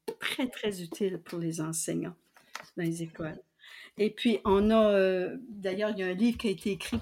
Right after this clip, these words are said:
pour les enseignants, qui est Parler pour que les enfants apprennent. Et, et de ça vient de naître les ateliers pour les enseignants aussi. OK ?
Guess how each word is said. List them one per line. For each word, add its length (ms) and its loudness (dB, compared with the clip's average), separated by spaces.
pour 160 0
les 240 -4
enseignants, 520 -2
qui 140 -10
est 20 -10
Parler 340 -4
pour 140 -20
que 100 -20
les 140 -8
enfants 360 -6
apprennent. 480 -4
Et, 100 -2
et 140 10
de 160 4
ça 380 2
vient 300 2
de 140 0
naître 640 -2
les 300 -4
ateliers 680 -2
pour 120 -14
les 160 -8
enseignants 500 -4
aussi. 300 -8
OK ? 260 -6